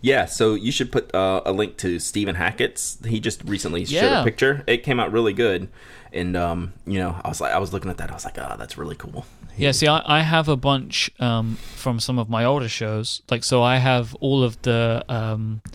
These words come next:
Speaker 2: five-by-five artwork. So
Speaker 1: Mm-hmm,
Speaker 2: that,
Speaker 1: right.
Speaker 2: that we, that we had back in the day. I have all of those as Fractures. Uh, and at some point, I'm gonna wanna get all of, well, I would like them now, but I have nowhere to put them.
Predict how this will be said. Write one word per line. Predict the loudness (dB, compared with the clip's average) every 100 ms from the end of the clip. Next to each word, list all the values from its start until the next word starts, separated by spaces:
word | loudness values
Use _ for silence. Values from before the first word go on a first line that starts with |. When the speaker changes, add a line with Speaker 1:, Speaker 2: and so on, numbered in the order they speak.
| -16 -20 -20 -20
Speaker 2:
five-by-five | -2 2 4 2 2 2 2 0 -6 -2
artwork. | 0 2 0 -2 -16 _ _ _ -20 -20 -20 -20 -18 -18 -16 -16 -2
So | 2
Speaker 1:
Mm-hmm, | 4 4
Speaker 2:
that, | 2
Speaker 1:
right. | 4 4
Speaker 2:
that | 4
we, | 0 0
that | 0 2
we | 2
had | 2 0
back | -4 -2
in | -4
the |
day. | 0 0 2
I | 2
have | 4 4
all | 4 4
of | 2
those | 2 0 0 -4 -4 -6
as | -4
Fractures. | -4 -6 -8 -8 -10 -14 -18 -18 -16 -14 -4
Uh, | 0 0 0
and | 0 0
at | 0
some | 0 0 0
point, | -2 -4 -4
I'm | -4
gonna | -2 0
wanna | 2 0 0
get | 0 0 0 -6 -18 -18 -20 -20 -18 -6
all | -2 0
of, | 0 -4 0
well, | 2 2 0
I | 0
would | 2
like | 2 2
them | 0 0
now, | 2 0
but | -2
I |
have | -4
nowhere | -4 -4
to | -4
put | -6 -6
them. | -14